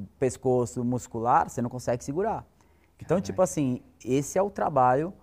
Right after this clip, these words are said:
Speaker 1: físico muito
Speaker 2: Braço?
Speaker 1: forte. Braço, antigamente era muito mais do que é hoje, porque hoje em dia o carro tem direção hidráulica,
Speaker 2: Sim.
Speaker 1: só que o lado do corpo é muito mais difícil hoje do que naquela época.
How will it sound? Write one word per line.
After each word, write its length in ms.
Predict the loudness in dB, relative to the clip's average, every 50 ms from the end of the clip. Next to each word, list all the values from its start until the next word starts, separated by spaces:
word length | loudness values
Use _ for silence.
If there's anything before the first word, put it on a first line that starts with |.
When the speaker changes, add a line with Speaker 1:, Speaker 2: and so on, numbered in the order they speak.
| _ _ _ _ _
Speaker 1:
físico 580 | _ -18 -8 -2 2 2 2 2 0 -4 -4 -4
muito 540 | 0 0 0 0 -2 -4 -8 -8 -8 -10 -12 _ _ _ -6
Speaker 2:
Braço? 260 | -2 2 2 4 6
Speaker 1:
forte. 460 | 8 10 10 10 8 6 0 -12 -20 _ _ _ _ _ _ _ -12
Braço, 560 | -4 2 6 8 8 8 8 6 2 -6 -6 -6 -4 -2
antigamente 640 | 0 0 0 0 0 4 4 4 4 4 0 0 2
era 140 | 4 4 4
muito 260 | 2 2 0 0 0
mais 240 | 2 4 2 2 0
do 60 | -2
que 180 | -2 2 4 6
é 100 | 6 8
hoje, 360 | 8 8 6 6 4 0 -6
porque 120 | -2 0 0
hoje 120 | 2 2
em 60 | 0
dia 180 | 0 0 0 0
o 40 | 0
carro 220 | 2 2 2 2
tem 140 | 0 -2 -2
direção 360 | -2 -2 -2 -4 -4 -4 -2
hidráulica, 480 | 0 2 4 4 4 2 -2 -8 -12 -14
Speaker 2:
Sim. 240 | -14 -14 -18 -18 -18 -10
Speaker 1:
só 200 | -2 0 0 2
que 120 | 2 2
o 60 | 4
lado 340 | 8 10 10 10 8 6 -2 -4
do 260 | -6 -4 0 0 0
corpo 560 | -2 -4 -2 4 6 8 8 8 8 6 2 2
é 60 | 2
muito 300 | 2 -2 -4 -4 -6 -6
mais 340 | -2 -2 -2 -2 -2 -4 -6
difícil 460 | -10 -8 -8 -8 -8 -6 -4 -2 0
hoje 260 | 2 2 0 0 -4
do 80 | -8 -10
que 100 | -10 -10
naquela 360 | -10 -6 -6 -4 -2 0 0
época. 300 | 0 0 -2 -6 -12 -20